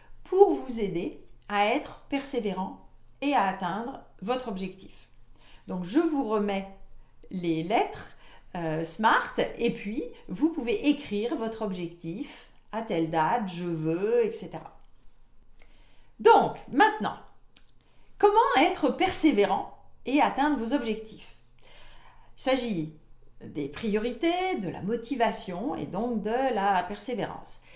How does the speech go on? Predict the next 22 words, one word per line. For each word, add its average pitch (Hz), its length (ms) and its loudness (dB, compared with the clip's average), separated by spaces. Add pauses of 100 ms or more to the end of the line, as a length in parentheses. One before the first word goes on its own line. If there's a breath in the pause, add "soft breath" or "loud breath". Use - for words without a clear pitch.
(120)
Si - 280 6
l'objectif 247 560 2
est 202 60 0
bien 175 180 -6
fixé, 349 400 -2
c'est 240 260 2
déjà 240 300 0
un - 60 2
bon 254 160 0
point 311 120 2
de 294 60 4
départ. 190 360 -2
Mais 226 120 4
le 254 120 2
risque 294 480 -2 (100)
est 214 120 -4
de 190 100 0
perdre 311 580 0
notre 214 260 -4
objectif 240 480 -2
de 240 100 -2
vue, 240 320 -2